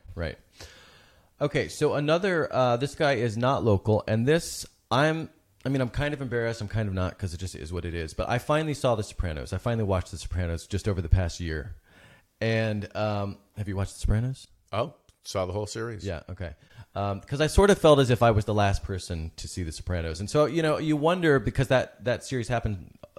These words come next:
Speaker 1: quite a while ago, uh, like ten years ago or even more. <coughs>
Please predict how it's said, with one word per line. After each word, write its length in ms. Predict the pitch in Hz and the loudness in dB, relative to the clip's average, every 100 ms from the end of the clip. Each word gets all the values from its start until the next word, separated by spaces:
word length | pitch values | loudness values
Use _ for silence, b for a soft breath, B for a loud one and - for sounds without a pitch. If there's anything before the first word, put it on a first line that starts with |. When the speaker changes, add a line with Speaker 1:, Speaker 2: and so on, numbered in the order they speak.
| - | -6
Speaker 1:
quite 180 | - 117 | 4 4
a 40 | 95 | 6
while 260 | 101 110 | 4 4
ago, 340 | 101 80 76 95 B B B B - | 0 -2 -4 -6 B B B B -4
uh, 300 | 101 98 90 | -2 -2 -4
like 160 | - 87 | -10 -6
ten 160 | - 101 | -6 -4
years 220 | 95 98 | -6 -4
ago 120 | 90 | -2
or 100 | 85 | -2
even 200 | 85 87 | -2 -2
more. 280 | 95 95 | 0 0
<coughs> 60 | 90 | -2